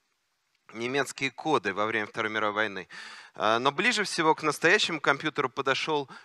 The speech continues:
Конрад Сузе. Он, собственно, его и построил, э, но он работал на нацистскую Германию, и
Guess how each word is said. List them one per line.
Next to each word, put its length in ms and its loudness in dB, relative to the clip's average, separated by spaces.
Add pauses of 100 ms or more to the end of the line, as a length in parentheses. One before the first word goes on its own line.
(100)
Конрад 400 -2
Сузе. 520 2 (220)
Он, 140 0
собственно, 400 -2
его 180 4
и 60 4
построил, 800 2 (360)
э, 340 4
но 240 2
он 160 6
работал 460 6
на 120 2
нацистскую 540 0
Германию, 540 0
и 400 -2